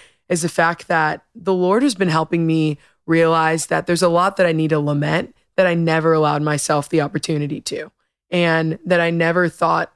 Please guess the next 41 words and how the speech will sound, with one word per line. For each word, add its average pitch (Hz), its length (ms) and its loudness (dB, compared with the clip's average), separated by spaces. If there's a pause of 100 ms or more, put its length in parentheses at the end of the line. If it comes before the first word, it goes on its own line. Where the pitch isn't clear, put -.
I, 160 400 0 (340)
um, 160 240 0
was 165 160 0
valid 160 480 2
to - 140 -8
do 147 180 -2
that. 147 340 -6
Because 160 460 -2 (240)
a 190 60 2
lot 277 160 4
of 240 80 -2
the 196 60 -2
time, 160 540 -2
the 160 140 -4
experiences 180 520 -2
that 175 120 2
I 160 140 2
went 160 280 -2
through 170 200 2
is 165 160 -2
that 160 340 -2 (340)
as 175 220 0
a 175 80 2
Black 175 380 0
woman, 160 260 -2
like, 160 180 -2
I 165 120 0
just 160 240 -4
need 175 100 0
to 170 80 -2
get 156 140 2
over 160 260 2
it 151 60 -2
because 156 260 -2
what, 156 300 -2
what 170 260 -2
happened 175 380 0
was 156 120 -2
in 156 60 0
the 147 80 -4
past, - 540 -4